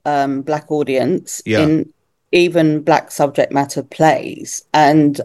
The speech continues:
Speaker 1: I, I really do think that by having those evenings or, or afternoons, it will open doors
Speaker 2: Yeah.
Speaker 1: and, and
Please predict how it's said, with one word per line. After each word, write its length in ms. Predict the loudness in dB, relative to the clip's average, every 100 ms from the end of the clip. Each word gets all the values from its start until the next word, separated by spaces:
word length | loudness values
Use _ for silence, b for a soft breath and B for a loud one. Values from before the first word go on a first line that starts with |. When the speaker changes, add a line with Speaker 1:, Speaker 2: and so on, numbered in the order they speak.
| 0
Speaker 1:
I, 400 | 4 4 4 0 -6 _
I 100 | 0
really 320 | 2 2 2 0
do 220 | 0 0
think 540 | 0 -2 -2 -6 -14 b b b b 2
that 260 | 2 2
by 500 | 4 4 4 2 -2 -4 _ _ _
having 440 | -4 0 2 0
those 320 | 2 0 0 -6 -4
evenings 720 | -4 -2 -4 -2 0 -2 -4
or, 280 | -6 -6 -4
or 240 | -2 2
afternoons, 920 | 0 0 2 2 2 -2 -6 -6 -8 -8 -2
it 180 | -2
will 440 | 2 4 4 2 0
open 400 | 0 0 0 0
doors 540 | 2 4 4 2 -2 -6
Speaker 2:
Yeah. 140 | -4 0
Speaker 1:
and, 460 | 2 4 2 0 -14 _ _ _ -2
and 320 | 0 0 -2